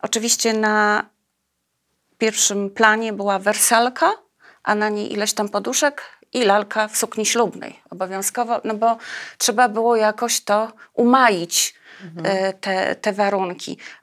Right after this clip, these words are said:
Speaker 1: E, też tej lalki bardzo zazdrościłam, bo moja mama oczywiście miała gust bardzo dobry,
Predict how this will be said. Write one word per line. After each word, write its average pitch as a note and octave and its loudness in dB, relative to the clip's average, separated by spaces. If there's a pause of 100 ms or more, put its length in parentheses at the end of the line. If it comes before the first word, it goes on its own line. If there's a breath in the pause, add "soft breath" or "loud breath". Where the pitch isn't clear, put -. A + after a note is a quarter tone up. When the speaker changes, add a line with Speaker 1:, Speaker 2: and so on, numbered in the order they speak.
Speaker 1:
E, F#3+ 2
też C4+ 2
tej A#3+ -2
lalki G#3 -4 (260)
bardzo G#3 -2
zazdrościłam, G3 -4
bo F#3+ -10
moja F#3+ -6
mama F#3 -6
oczywiście G3 -6 (560 loud breath)
miała G3 0
gust - -6
bardzo G3 0
dobry, F#3 2